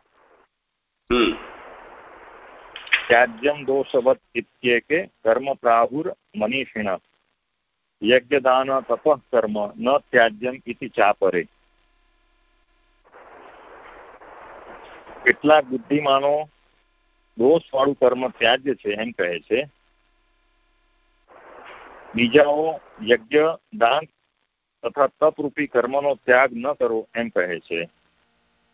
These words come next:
Speaker 2: એટલે આગળ વાત કરી ને કે કેટલાક બુદ્ધિમાનો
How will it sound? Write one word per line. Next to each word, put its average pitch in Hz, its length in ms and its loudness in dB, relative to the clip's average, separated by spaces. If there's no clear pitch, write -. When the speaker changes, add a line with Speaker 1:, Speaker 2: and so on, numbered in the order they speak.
Speaker 2:
એટલે - 140 -2
આગળ 110 280 4
વાત 131 260 4
કરી 185 120 -2
ને 139 100 0
કે 123 100 -2
કેટલાક 127 320 -2
બુદ્ધિમાનો 127 720 -4